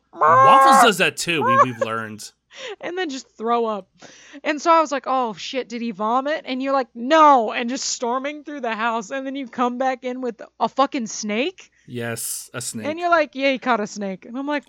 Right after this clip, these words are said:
Speaker 2: "What the fuck?"
Speaker 1: Yeah, uh, he has a specific meow for, "I've caught
Speaker 2: Yeah, it's like
Speaker 1: something.
Speaker 2: a mule.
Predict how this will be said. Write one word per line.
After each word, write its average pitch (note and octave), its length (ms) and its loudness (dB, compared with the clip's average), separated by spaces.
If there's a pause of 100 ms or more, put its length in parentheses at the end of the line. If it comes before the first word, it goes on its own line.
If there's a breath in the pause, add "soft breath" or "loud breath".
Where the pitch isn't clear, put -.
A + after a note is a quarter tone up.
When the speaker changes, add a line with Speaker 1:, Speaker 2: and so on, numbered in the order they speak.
(160)
Speaker 2:
"What E4 140 -6 (100)
the A4 200 4
fuck?" - 600 2 (720)
Speaker 1:
Yeah, C#3 420 -2
uh, B2+ 280 -4
he E3+ 180 -10
has F#3+ 260 -4
a F#3 60 -4
specific - 680 -8
meow A2 440 -12
for, G2+ 280 -14
"I've B2 220 -12
caught - 160 -14
Speaker 2:
Yeah, G4 80 -2
it's F#4+ 80 -10
like F4+ 80 -2
Speaker 1:
something. A#3+ 300 -6
Speaker 2:
a - 20 -8
mule. F#3+ 500 -12